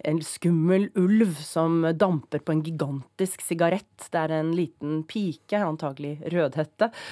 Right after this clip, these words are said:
og også en meget fet gris. I tillegg så er det en annen film hvor lekene i et barnerom blir levende, og det er veldig sterke seksuelle undertoner her. De rir på hverandre. De, eh, det er også en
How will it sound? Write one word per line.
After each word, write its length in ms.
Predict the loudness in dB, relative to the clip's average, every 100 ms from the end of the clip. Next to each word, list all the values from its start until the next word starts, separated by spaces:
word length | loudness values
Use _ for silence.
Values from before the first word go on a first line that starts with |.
| -16 -8
og 360 | 0 0 0 -4
også 380 | -6 -2 -2 -2
en 340 | -4 -4 0 0
meget 260 | -2 -6
fet 580 | -12 -10 -6 -6 -8 -8
gris. 600 | -6 -4 -4 -4 -6 -10 -14 -18 -18 -10 -2
I 100 | 0
tillegg 420 | 4 6 6 4
så 160 | 4
er 60 | 6
det 100 | 6
en 80 | 6
annen 260 | 4 4
film 360 | 0 2 6 6
hvor 100 | 6
lekene 800 | 6 4 2 0 -6 -4 0 2
i 140 | 2
et 120 | 0 0
barnerom 600 | -2 0 -4 -2 0 0
blir 220 | 0 2
levende, 540 | 2 0 -4 -4 -4 -6 -18 -6
og 80 | 0
det 80 | 2
er 240 | 4 2 0
veldig 460 | 0 0 2 2 2 0 -12
sterke 420 | -2 -2 0 -6
seksuelle 640 | -6 -2 0 0 0 0
undertoner 440 | 0 -2 -4 -4
her. 140 | -2 0
De 160 | 0
rir 300 | 0 -2 -6 -6
på 120 | -2
hverandre. 640 | 0 0 0 -2 0 -2 -2 -14 -20 -8
De, 240 | -2 2
eh, 260 | 4 4 4
det 120 | 2
er 240 | 2 2
også 300 | 0 -2 -4 -4
en 360 | -4 -2 -4